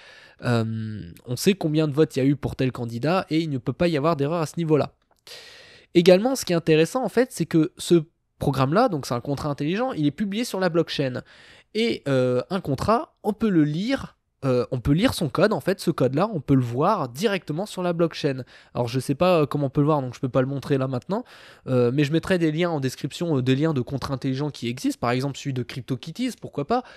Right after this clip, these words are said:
euh, qui était un truc qui avait fait un peu, euh, euh, qui avait fait, qui avait créé un embouteillage dans la blockchain d'Ethereum. Euh, donc voilà, c'est,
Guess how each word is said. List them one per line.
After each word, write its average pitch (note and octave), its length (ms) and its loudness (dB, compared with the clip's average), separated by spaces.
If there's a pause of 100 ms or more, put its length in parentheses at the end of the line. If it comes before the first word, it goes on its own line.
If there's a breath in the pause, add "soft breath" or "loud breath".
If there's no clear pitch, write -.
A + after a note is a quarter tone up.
(240 loud breath)
euh, A2+ 460 2
qui A2 140 -6
était A#2 100 -4
un B2 120 0
truc - 180 -4
qui - 80 -4
avait A#2 140 2
fait B2+ 200 0
un A#2 140 0
peu, A#2 360 2 (280 loud breath)
euh, F2+ 500 -4 (460 soft breath)
euh, F2+ 400 -12
qui C3 60 0
avait B2 120 2
fait, A#2+ 220 -8
qui - 120 -2
avait A#2 180 4
créé - 200 -4
un B2+ 160 -2
embouteillage D#3+ 640 2
dans C3+ 140 0
la B2+ 80 0
blockchain C3 340 0
d'Ethereum. B2+ 640 0 (580 loud breath)
Euh, A#2+ 240 2
donc A3+ 200 2
voilà, D#3 240 6
c'est, - 380 0